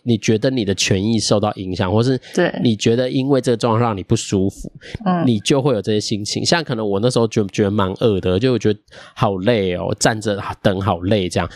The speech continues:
Speaker 1: 然后我就会希望就大家赶快就是吃完就走，因为他就是真的就是你坐满了，你就只能大家都在那边等。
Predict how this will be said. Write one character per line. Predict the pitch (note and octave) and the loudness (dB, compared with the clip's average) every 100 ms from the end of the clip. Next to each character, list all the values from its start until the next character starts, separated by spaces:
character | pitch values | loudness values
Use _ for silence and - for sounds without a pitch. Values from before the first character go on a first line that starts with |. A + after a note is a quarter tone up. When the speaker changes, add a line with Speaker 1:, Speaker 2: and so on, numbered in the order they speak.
| - - | -16 -10
Speaker 1:
然 | - B2+ | -2 0
后 | |
我 | A#2 | 2
就 | B2+ | 0
会 | B2 | 0
希 | - - | -2 0
望 | B2+ A#2+ | 0 0
就 | A2+ B2 | -2 0
大 | C3+ A#2+ | 0 0
家 | |
赶 | A#2+ F#2 | 0 0
快 | F#2+ A#2 | 2 2
就 | A#2 | 0
是 | |
吃 | A#2 - A#2+ | -2 2 2
完 | G2+ | 2
就 | A2 | 0
走， | G2+ - - | 0 -2 2
因 | F#3+ | 0
为 | A3 | 2
他 | G3+ | -2
就 | G3+ | -2
是 | G3 | -2
真 | F#3+ F#3 | 0 2
的 | E3+ | 2
就 | E3+ | 2
是 | F3 C#3+ | 0 0
你 | A2+ | -2
坐 | - E3 B2 | 2 2 2
满 | G#2 F2+ | -2 -4
了， | F#2 | 0
你 | |
就 | B2+ | 0
只 | - G#2+ | 0 -2
能 | G2+ | 2
大 | A#2 | 2
家 | A2+ | 2
都 | A2+ | 2
在 | G#2+ | 2
那 | |
边 | G#2 G#2+ | 0 0
等。 | - | -2